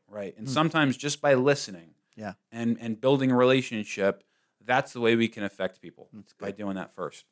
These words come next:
Speaker 1: So, you know, it's, it's, it's, uh, it's, it's a mad world out there, man.
Speaker 2: It's a mad world.
Speaker 1: It sure is. Next week, we're gonna talk a little bit about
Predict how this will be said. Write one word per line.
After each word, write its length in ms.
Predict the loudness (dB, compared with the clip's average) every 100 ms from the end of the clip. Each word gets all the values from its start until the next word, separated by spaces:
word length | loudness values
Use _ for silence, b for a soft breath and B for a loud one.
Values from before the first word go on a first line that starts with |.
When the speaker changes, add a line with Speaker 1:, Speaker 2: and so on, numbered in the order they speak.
| -2
Speaker 1:
So, 420 | 6 6 6 2 b b b b b b b b 0
you 100 | 4
know, 200 | 8 8
it's, 380 | 6 4 0 2
it's, 340 | 2 2 0
it's, 340 | 2 2 4 6
uh, 520 | 8 10 10 8 6 B B B B B B
it's, 440 | B B B B B B B
it's 100 | -14
a 40 | -4
mad 280 | 0 2
world 240 | 4 2 2
out 140 | -2
there, 160 | -4 -12
man. 280 | -12 -14 -16 -20
Speaker 2:
It's 160 | -18
a 20 | -10
mad 300 | -6 -6 -4
world. 320 | -4 -4 -8 _ _ -16 -6
Speaker 1:
It 100 | -2
sure 240 | 4 8
is. 160 | 8 6
Next 280 | 4 0 2
week, 180 | 2 4
we're 80 | 2
gonna 120 | 4
talk 280 | 6 4 4
a 40 |
little 220 | 4 4
bit 160 | 4 4
about 560 | 4 6 8 8 6